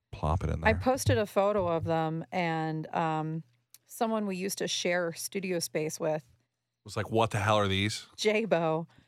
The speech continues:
Speaker 2: um, she texted, she messaged Instagram, and she goes, "What does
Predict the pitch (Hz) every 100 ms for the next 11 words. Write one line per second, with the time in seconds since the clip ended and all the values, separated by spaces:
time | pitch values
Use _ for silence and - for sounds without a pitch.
0 | _ _ - 180 170 160 160 - _ _
1 | _ _ - - - 247 220 233 190 -
2 | 233 226 - 220 202 180 180 - 175 165
3 | - - 185 185 - 170 170 165 165 -
4 | 170 170 165 165 202 294 403